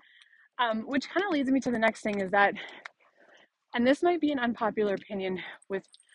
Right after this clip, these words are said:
some people, but it's okay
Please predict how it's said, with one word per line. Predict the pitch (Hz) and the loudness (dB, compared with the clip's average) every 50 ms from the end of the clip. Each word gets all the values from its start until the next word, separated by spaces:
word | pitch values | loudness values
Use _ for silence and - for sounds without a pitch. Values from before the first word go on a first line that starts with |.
| _ _ - - - | _ _ -20 -20 -8
some | - 285 285 294 294 | -4 0 4 4 4
people, | 254 - 175 - - 120 147 220 254 - - - - - _ - _ _ _ _ _ _ _ _ _ _ - | 4 2 -2 -6 -6 -6 -6 -6 -6 -8 -14 -18 -20 -20 _ -20 _ _ _ _ _ _ _ _ _ _ 2
but | 277 277 262 - - - - - - - - - - - - _ _ _ _ - _ _ _ _ _ _ - _ - _ _ - - - _ _ _ - - - - _ _ _ _ _ _ _ _ _ _ _ _ _ _ _ _ _ - _ - | 2 2 2 0 -6 -14 -18 -18 -20 -20 -20 -20 -20 -20 -20 _ _ _ _ -20 _ _ _ _ _ _ -20 _ -20 _ _ -20 -20 -20 _ _ _ -20 -20 -20 -20 _ _ _ _ _ _ _ _ _ _ _ _ _ _ _ _ _ -20 _ -4
it's | 254 320 349 - - _ _ - _ _ | -2 -2 -2 -4 -10 _ _ -20 _ _
okay | 240 247 254 254 262 - - - 196 160 156 139 170 226 294 302 | 0 2 2 2 0 -2 -4 -4 -4 -2 -2 0 2 2 2 0